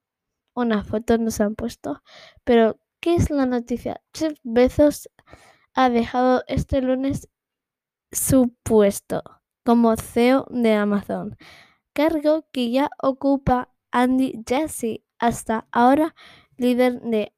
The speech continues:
A W S. El gigante tecnológico ha recorrido un largo camino desde su fundación, el cinco de julio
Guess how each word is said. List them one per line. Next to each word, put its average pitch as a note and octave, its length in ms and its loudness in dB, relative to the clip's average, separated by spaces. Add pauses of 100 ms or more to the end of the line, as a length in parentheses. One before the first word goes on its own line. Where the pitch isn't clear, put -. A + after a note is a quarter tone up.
A D4 280 0 (120)
W B3+ 840 2
S. G#3+ 480 -6 (400)
El C4 120 0
gigante D4 540 -2
tecnológico A#3+ 960 2
ha C4+ 100 0
recorrido B3 1300 2
un B3+ 540 0
largo D4 520 2
camino A3+ 500 -2
desde A3 380 -4 (380)
su - 160 -6
fundación, G#3 800 -4 (140)
el G#3 240 -2
cinco C#4+ 380 -6
de C4+ 140 2
julio A#3 640 -2